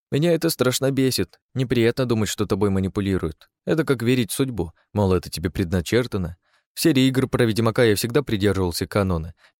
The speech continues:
и срал с высокой колокольни на всё, что касается предначертания. Хочу передёрнуть на публике, значит, передёрну. Почти как в сериале "Пацаны", где супергерой убеждал себя, что он может делать, что захочет,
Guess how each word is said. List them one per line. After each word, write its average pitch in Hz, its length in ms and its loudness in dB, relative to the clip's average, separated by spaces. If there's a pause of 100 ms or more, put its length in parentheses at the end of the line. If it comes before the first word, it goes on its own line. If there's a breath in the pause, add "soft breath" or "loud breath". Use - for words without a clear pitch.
и 120 80 0
срал 123 240 2
с - 80 -4
высокой 113 320 0
колокольни 113 440 2
на 90 140 0
всё, 95 140 -2
что 90 140 -6
касается 92 420 -2
предначертания. 90 840 -4 (540)
Хочу 143 240 2
передёрнуть 143 560 2
на 135 100 0
публике, 127 520 0
значит, 98 360 0
передёрну. 127 640 2 (280)
Почти 120 300 0
как 135 160 0
в - 20 -8
сериале 127 340 2
"Пацаны", 113 460 -2 (240 soft breath)
где 95 180 0
супергерой 95 580 2
убеждал 90 360 0
себя, 90 260 -2
что 95 160 -4
он 92 60 0
может 92 240 -2
делать, 92 260 0
что - 180 -4
захочет, 92 460 -4